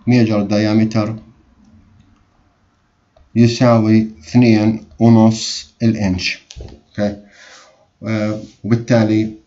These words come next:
البيتش بتاعه يساوي ثلث إنش، آم، والبيتش دايمتر بتاعه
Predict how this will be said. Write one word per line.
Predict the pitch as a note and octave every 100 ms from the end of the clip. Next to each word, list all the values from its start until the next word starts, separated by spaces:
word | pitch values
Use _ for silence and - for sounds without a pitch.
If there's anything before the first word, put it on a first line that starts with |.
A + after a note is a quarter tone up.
| A2+
البيتش | A2+ A2+ C#3+ C#3 - -
بتاعه | C3 B2 C3 D#3+ - - -
يساوي | G#2+ G#2+ B2 G#2 G2
ثلث | G2+ B2+ G#2 - -
إنش، | A#2+ D#3+ F#3 - - _ _ _ _ _ - - _ _ - _ -
آم، | G2+ G2+ F#2+ G2 G2 G2 - _ _ _ _ _ F#2+
والبيتش | G#2+ A2 A2 A2 - B2+ G#2 G2 F#2+ F#2+ - C#3 C#3 - G2+
دايمتر | A2 A2 A2 G#2+ G2+ G2
بتاعه | G2 - A2 F#2+ F#2+